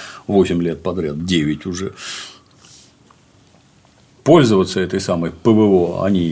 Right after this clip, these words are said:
не умеют. А зачем вы её сбили? Ну, если это русская ракета, а зачем вы её сбили над городом? Там девятьсот пятьдесят кило взрывчатых веществ в ней лежит, тонна фактически. Зачем вы её сбили? Для того, чтобы она на город упала? Ну вот, упала.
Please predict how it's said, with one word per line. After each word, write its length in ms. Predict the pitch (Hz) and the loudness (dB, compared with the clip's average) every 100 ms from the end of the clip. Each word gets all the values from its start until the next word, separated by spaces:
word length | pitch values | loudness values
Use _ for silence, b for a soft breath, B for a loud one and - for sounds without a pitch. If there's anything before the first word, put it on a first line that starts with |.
| 78 | -2
не 140 | 85 | -2
умеют. 540 | 85 87 95 127 127 | -2 0 2 2 0
А 60 | 90 | -4
зачем 320 | 98 - 113 | -6 -2 -2
вы 140 | 80 78 | -2 -6
её 160 | 80 | -6
сбили? 420 | 95 98 87 90 - _ _ _ _ - | -8 -6 -8 -8 -12 _ _ _ _ -2
Ну, 80 | |
если 240 | 104 92 95 | 0 2 0
это 180 | 92 104 | 0 -2
русская 320 | 107 - 92 | -2 -2 -2
ракета, 400 | 95 139 - 92 | -2 -2 -2 -2
а 40 | |
зачем 320 | 104 107 131 | -2 0 0
вы 120 | 101 92 | 2 0
её 140 | 92 | -2
сбили 340 | 95 98 87 | -4 -4 -4
над 220 | 85 87 95 | -4 -6 -4
городом? 440 | 98 87 87 87 | -4 -4 -6 -8
Там 300 | - 110 98 | -2 -2 0
девятьсот 480 | 113 120 - 127 - | -2 -2 -2 -4 -4
пятьдесят 460 | 104 104 - 104 - | -6 -4 -2 -4 -4
кило 520 | - 107 117 117 92 92 B B B B | -2 2 4 2 0 -6 B B B B
взрывчатых 680 | 98 98 104 98 98 90 92 | -8 -4 -2 -4 -6 -6 -4
веществ 540 | 98 98 - 85 - - | -4 -4 -4 -6 -10 -14
в 180 | 95 95 | -8 -4
ней 180 | 92 85 | -2 -2
лежит, 360 | 85 90 73 | -4 -6 -4
тонна 340 | - 104 90 80 | 0 2 0 -4
фактически. 840 | - 95 - 95 92 - - 110 b b b b b b _ - | -8 -10 -10 -10 -10 -10 -12 -18 b b b b b b _ -10
Зачем 300 | 87 - 107 | -4 0 0
вы 100 | 90 | 0
её 120 | 85 | -2
сбили? 320 | 90 92 85 | -6 -8 -8
Для 140 | 82 92 | -8 -2
того, 160 | 107 | -2
чтобы 220 | 104 101 | 0 0
она 160 | 104 104 | 0 2
на 100 | 110 | 0
город 300 | 120 160 139 | 0 0 0
упала? 360 | 90 85 85 80 | -4 -2 -2 -2
Ну 160 | 85 95 | -2 -2
вот, 220 | 90 123 | -2 -4
упала. 520 | 82 80 90 101 101 | -6 -4 -2 -2 -6